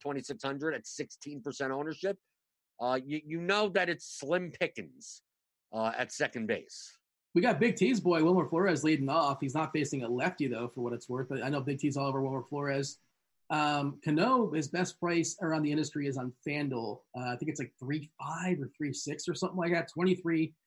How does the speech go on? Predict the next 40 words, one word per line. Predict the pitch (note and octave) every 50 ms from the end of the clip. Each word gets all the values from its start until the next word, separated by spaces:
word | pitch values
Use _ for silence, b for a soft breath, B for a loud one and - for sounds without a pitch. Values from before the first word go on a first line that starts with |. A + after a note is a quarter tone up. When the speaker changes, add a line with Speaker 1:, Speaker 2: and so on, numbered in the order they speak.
| _ _ _ _ -
Speaker 2:
on | D#3 D#3 D#3
Yahoo | D#3 D3+ D#3 D#3+ D3+ C#3+ D3+ D3+ D3 D3
is | C#3+ B2 -
whatever. | D3+ D3+ C#3 C3+ C3+ C#3+ C#3 C#3 C#3 C#3 C3+ C#3 -
You | - C#3
know, | C3+ C3+ C3+ C#3+
like | C#3 C#3 C#3 -
you | C#3+
said, | - E3 C#3 C3
he's, | B2+ A#2+ B2+
what, | B2+ - -
four | D3 C#3+ D3 C#3+
nine, | C#3 C#3 C#3 C#3+ C#3 C3+ C3+ - _ _ _ _ _ _ -
uh, | C#3+ C#3 C3+ C3+ -
uh, | C#3 C3+ C3
on | C3+ C3+ C3
D | A#2 D#3 D#3
K. | C#3+ - D3 D3 D3 D3 D3
McNeil | C#3 C#3 C#3+ C#3+ C3+ C#3 E3 D#3+ D3
is | B2+ - - -
five | B2+ - C#3+ C#3+ C#3 A#2+
six, | - - - - - B2+ C#3 D#3+ - - - - - - _ _ _ _ _ _ _
which, | - C#3 B2 - - -
you | E3+ D#3
know, | C3 A#2 A#2 - -
it | A#2+
seems | - - - C#3+ C#3+ C#3 C#3
a |
bit | D#3+ D#3 D#3
pricey. | D#3 D3 D#3 D3+ - D#3+ D3
Oh, | A3+ B3+
Nemo, | A#3 E3+ C#3+ C3+ C#3 C#3+ G3+ C4 D4 - F4+ - - -
he | - F3+
found | F3+ E3 E3+ G3
himself | F3+ D#3 C#3 - F3 F3 -
in | C#3
the | C#3 B2+
leadoff | B2 C3 F3+ A#3 C4 C#3+ -
spot | - - B2 A2+ A#2 - -
tonight. | C3 B2 A#2 A#2 G2